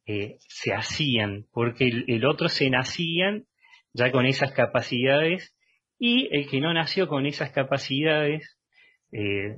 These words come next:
para, bueno, tener un contacto con el más allá y conectar con estos seres, decían que se hacían porque a través de distintas enseñanzas podían ellos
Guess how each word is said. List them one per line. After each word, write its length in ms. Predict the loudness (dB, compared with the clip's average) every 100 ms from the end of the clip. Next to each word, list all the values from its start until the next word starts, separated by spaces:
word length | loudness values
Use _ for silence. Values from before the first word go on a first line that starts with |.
| -6
para, 220 | -2 2
bueno, 440 | 4 4 2 -2 -6 -6
tener 300 | -2 -2 -2
un 120 | -2
contacto 520 | -2 0 -2 0 -2
con 140 | 0
el 120 | -2 -2
más 380 | -2 -2 0
allá 640 | 2 4 4 2 0 -2 -8 -14
y 200 | -14 -8
conectar 640 | -4 -2 -4 -4 -2 0
con 180 | 0 -2
estos 280 | -4 -8 -6
seres, 400 | -4 -4 -6 -10 _ _ _ _ -12
decían 600 | -4 -4 -2 0 0 0
que 160 | -2 -2
se 140 | 0
hacían 420 | 0 0 0 0
porque 420 | 2 2 2 0
a 100 | 0
través 720 | 2 2 4 4 2 -2 -14 _ _ _ _ -6
de 80 |
distintas 580 | -4 -4 -2 -2 2 2
enseñanzas 1080 | 0 0 0 2 2 0 -2 -2 -4 -4 _ _ _ _ _
podían 840 | 4 6 6 6 4 4 2 -2 -4
ellos 640 | -2 0 0 -2 -6 -10